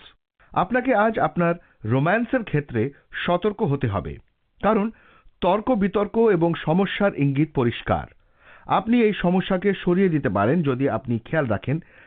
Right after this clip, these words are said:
যে আপনি কি বলছেন। তবে আপনার সঙ্গীর মুড যদি খারাপ থাকে, তাহলে আপনাকে সাবধান হতে হবে। কোনো কিছুকে প্রয়োজনের তুলনায় খারাপ অবস্থায় নিয়ে যাবেন না। আপনার তরফ থেকে ভদ্র ব্যবহার করুন এবং যত্নবান হন,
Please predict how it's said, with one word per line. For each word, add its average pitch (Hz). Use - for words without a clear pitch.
যে 170
আপনি 180
কি 233
বলছেন। 110
তবে 151
আপনার 139
সঙ্গীর 214
মুড 202
যদি 143
খারাপ 127
থাকে, 139
তাহলে 117
আপনাকে 107
সাবধান 113
হতে 110
হবে। 85
কোনো 196
কিছুকে 190
প্রয়োজনের 208
তুলনায় 113
খারাপ 196
অবস্থায় 131
নিয়ে 117
যাবেন 87
না। 73
আপনার 135
তরফ 139
থেকে 151
ভদ্র 147
ব্যবহার 110
করুন 160
এবং 135
যত্নবান 117
হন, 82